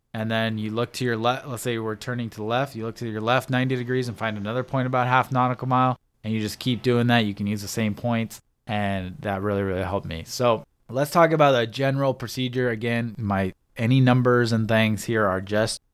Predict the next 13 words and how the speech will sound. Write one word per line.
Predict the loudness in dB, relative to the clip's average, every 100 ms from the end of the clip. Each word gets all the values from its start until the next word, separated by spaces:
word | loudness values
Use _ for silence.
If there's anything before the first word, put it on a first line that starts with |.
| _
examples | -8 -6 -4 0 2 2 2 2 2 -2
for | -4 -2 0 0 0 -4 _ -10
general | -4 -2 -2 -4
trainer | -4 -2 0
aircraft, | 0 2 2 2 -6
but | -8
they're | -6
going | -4 -2 -2
to |
be | -2
different | -2 -2 -4 -4
for | -4 -2
your | 0 0